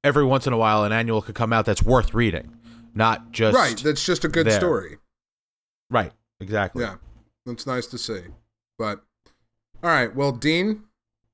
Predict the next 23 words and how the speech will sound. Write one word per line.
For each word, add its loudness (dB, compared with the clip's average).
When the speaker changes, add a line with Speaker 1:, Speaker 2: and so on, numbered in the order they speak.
Speaker 2:
I -4
believe -2
you 0
have -2
some -6
information -4
about -4
our -4
social -4
links -8
and -6
other -4
such -2
nonsense. -4
Speaker 1:
Before 2
we 2
pop 2
into -2
that, -2
can -4
I 0
just -4
say 2